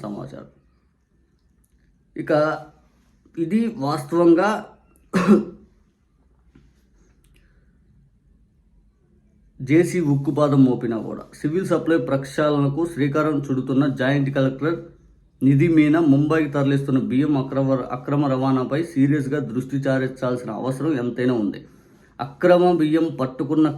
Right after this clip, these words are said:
కేసులను అధ్యయనం చేస్తే అక్రమార్కులు ఎవరో తేలిపోతుంది. వీరిపై అనేక కేసులున్న పెండింగ్లు ఎందుకున్నాయి, పదే పదే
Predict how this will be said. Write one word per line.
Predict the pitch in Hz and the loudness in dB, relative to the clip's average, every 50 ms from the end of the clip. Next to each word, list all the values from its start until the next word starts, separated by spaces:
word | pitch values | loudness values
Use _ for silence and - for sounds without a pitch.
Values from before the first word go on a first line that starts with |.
| - | -4
కేసులను | - 139 147 139 139 - 147 143 135 123 120 123 143 190 - - - - _ _ - 117 | -2 0 0 0 -2 -2 0 0 0 0 0 -2 -4 -6 -8 -14 -20 -20 _ _ -6 -4
అధ్యయనం | 131 127 120 117 117 135 170 180 175 170 175 175 175 175 170 - - - - - | -4 -4 -6 -8 0 4 4 6 6 6 4 4 4 2 0 -4 -10 -14 -6 0
చేస్తే | 143 143 139 139 139 180 190 175 | 2 2 2 2 0 -2 -4 -4
అక్రమార్కులు | - 170 160 165 165 160 147 139 147 135 | -2 -2 0 0 0 0 -2 0 0 0
ఎవరో | 135 135 151 151 139 | 2 2 0 -2 -2
తేలిపోతుంది. | 131 127 123 - 120 107 104 104 - - - - - - _ _ _ _ 139 | -2 -4 -4 -4 -6 -8 -8 -8 -8 -10 -10 -12 -16 -20 _ _ _ _ 2
వీరిపై | 143 165 165 - - 175 170 151 | 4 4 4 4 4 4 4 4
అనేక | 143 147 - 135 139 151 | 2 0 0 -2 -2 -2
కేసులున్న | 156 151 151 151 151 160 180 175 - | -2 -2 -2 -2 0 0 -2 -2 0
పెండింగ్లు | 151 143 143 156 151 165 160 143 131 | 0 2 2 2 2 0 0 2 2
ఎందుకున్నాయి, | 127 123 - 123 120 113 113 - - | 0 0 -2 -6 -6 -8 -8 -6 -4
పదే | 143 143 156 165 139 | -2 -2 -2 -2 -2
పదే | 156 160 170 | -2 0 0